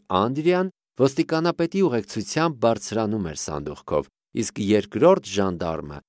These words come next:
որը հսկում էր սանդուղքը, իր հերթին կարող էր օգնության կանչել դարպասը հսկող ժանդարմին։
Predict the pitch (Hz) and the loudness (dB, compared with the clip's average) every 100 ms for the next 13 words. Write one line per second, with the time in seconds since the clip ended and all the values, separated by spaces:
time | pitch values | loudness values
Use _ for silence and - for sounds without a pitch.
0 | _ - 110 98 95 - 110 87 78 - | _ 4 6 6 0 -4 -4 -4 -8 -8
1 | 82 85 175 - - 69 _ _ 190 156 | -6 -2 -2 -2 -10 -12 _ _ 0 2
2 | 120 107 - 185 143 101 110 113 101 - | 2 0 0 -2 0 0 2 0 -2 0
3 | 101 101 90 - 120 156 165 170 170 180 | 0 0 -6 -2 -2 0 0 -2 0 2
4 | 175 135 104 110 - 123 - 139 120 117 | 2 2 0 0 -2 -4 -2 -6 -6 -8
5 | - 87 80 - 82 80 71 - - - | -6 -6 -4 -8 -8 -8 -12 -14 -20 -20